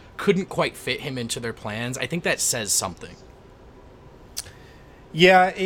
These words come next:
Speaker 2: it definitely does say something. Here's my take on it, a-, and look, I don't even know if it's a real possibility because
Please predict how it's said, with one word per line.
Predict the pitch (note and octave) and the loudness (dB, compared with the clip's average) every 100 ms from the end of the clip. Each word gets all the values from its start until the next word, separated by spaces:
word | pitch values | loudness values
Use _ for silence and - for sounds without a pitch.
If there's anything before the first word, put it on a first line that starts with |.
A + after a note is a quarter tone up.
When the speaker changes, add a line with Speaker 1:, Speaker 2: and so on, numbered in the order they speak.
| G#3 | 2
Speaker 2:
it | G3+ F3+ - | 4 4 4
definitely | A3+ A3+ A#3 G3+ F3+ | 6 6 2 -4 -4
does | C3+ C3+ D3 D3 | -2 2 2 2
say | - B2+ B2 B2+ | 0 0 -2 -2
something. | - A2 G#2+ - A#2 A2+ A2+ - - - - - - | -4 -6 -8 -6 -4 -4 -8 -14 -20 -20 -20 -16 -16
Here's | - - A#3 A#3+ C#3+ | -8 2 4 4 4
my | A#2 A2+ C3+ | 2 4 4
take | D3 - D#3 D#3 | 4 6 4 6
on | D#3 D#3+ | 4 4
it, | E3+ | 2
a-, | - C#3 C#3+ | 0 -2 0
and | C3+ | 0
look, | C#3+ B2+ B2 | 4 4 6
I | C#3 | 6
don't | D#3 | 6
even | D3 C3 A#2 | 4 0 0
know | A#2+ B2 | 2 2
if | A#2 | 0
it's | A#2+ G#2+ A#2 | -4 -4 -2
a | A2+ G#2 G#2 - - | 0 0 -4 -8 -12
real | A#2+ B2+ B2 | -2 0 0
possibility | A#2 A2+ A2+ - G2+ A2 A#2 B2 | 2 2 2 0 -2 0 2 0
because | A2 A2 - A2 G#2+ - - | -2 -4 -2 0 0 -2 -6